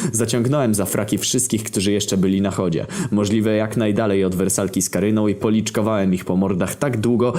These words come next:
aż wszyscy skupili na mnie resztki swojej uwagi. To jest mój dom, moja odpowiedzialność za co się tutaj dzieje. Przysięgam, że odetnę fiuta każdemu, kto jeszcze raz spróbuje się dobierać o tej laski.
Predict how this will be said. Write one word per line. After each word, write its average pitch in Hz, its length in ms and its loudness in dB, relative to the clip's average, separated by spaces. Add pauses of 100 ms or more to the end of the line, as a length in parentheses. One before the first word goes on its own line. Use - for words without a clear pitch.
(120)
aż - 180 -4
wszyscy - 380 -2
skupili 101 420 0
na 92 100 2
mnie 95 160 2
resztki 98 300 -2
swojej 92 320 0
uwagi. 87 460 -2 (540)
To 170 160 0
jest 170 260 0
mój 196 380 4
dom, 123 400 2 (300)
moja 180 320 2
odpowiedzialność 151 800 0
za 127 120 0
co 123 140 -2
się 123 140 -2
tutaj 117 300 0
dzieje. 95 360 -2 (760)
Przysięgam, 175 500 0
że 165 160 -2
odetnę 202 520 0
fiuta 127 400 0 (220)
każdemu, 165 520 0
kto 151 220 -2
jeszcze 185 480 0
raz 165 240 0
spróbuje 139 540 0
się 131 160 0
dobierać 120 420 0
o 117 80 -2
tej 117 200 0
laski. - 420 -4